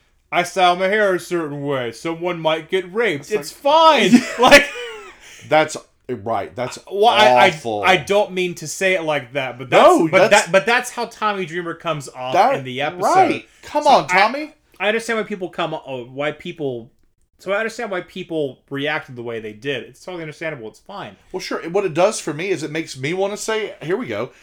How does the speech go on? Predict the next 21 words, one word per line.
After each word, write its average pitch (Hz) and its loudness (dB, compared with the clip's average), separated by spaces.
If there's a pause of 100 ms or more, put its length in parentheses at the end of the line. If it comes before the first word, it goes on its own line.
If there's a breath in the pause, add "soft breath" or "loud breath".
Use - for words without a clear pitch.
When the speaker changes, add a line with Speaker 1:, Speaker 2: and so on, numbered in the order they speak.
(140 soft breath)
Speaker 2:
makes 196 -6
me 220 -6
wanna 196 -4
say, 143 -2 (220 soft breath)
"Oh, 170 -2
come 170 -6
on, 131 0
Tommy, 139 -4
don't 151 -6
do 131 -2
that. 123 -2
You're 139 -2
better 135 0
than 110 -6
that." 80 -12 (720)
But 117 -6
is 107 -8
he 131 -10
better 151 -6
than 180 -12
that? 208 -10